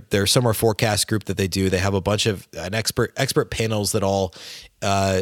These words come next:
submit how many wins they think each team will have, and then they average this out to get a projected record. And they did this for the Western Conference a couple days ago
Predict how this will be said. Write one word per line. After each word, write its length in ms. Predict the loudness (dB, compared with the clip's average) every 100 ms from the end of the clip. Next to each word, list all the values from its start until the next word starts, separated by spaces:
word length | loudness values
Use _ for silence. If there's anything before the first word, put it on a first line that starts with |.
| 0
submit 540 | 2 2 2 0 0
how 120 | -2
many 140 | 0 0
wins 320 | 0 0 2
they 100 | 0
think 220 | 0 -4 -4
each 240 | -2 -2
team 380 | -2 -2 0 -2 -8 -20 -18 -4
will 140 | -2
have, 420 | 0 0 0 0 -2
and 120 | -4
then 60 | -2
they 120 | 0
average 320 | 0 0 0
this 180 | 0 0
out 220 | 0 0
to 100 | 0
get 100 | 0
a 60 | 0
projected 480 | -2 -2 -2 -4 -4
record. 400 | -4 0 0 -2 _ _ _ -20 _ _ _ _ _ _ _ -12 0
And 420 | 2 4 2 0 -2 -20 -2
they 100 | 0
did 160 | 2 2
this 160 | 2
for 100 | 2
the 80 | 4
Western 280 | 4 2 0
Conference 520 | 0 0 0 0 -2 -2
a 100 | -6
couple 240 | 0 0 2
days 240 | 2 2
ago 320 | 2 0 0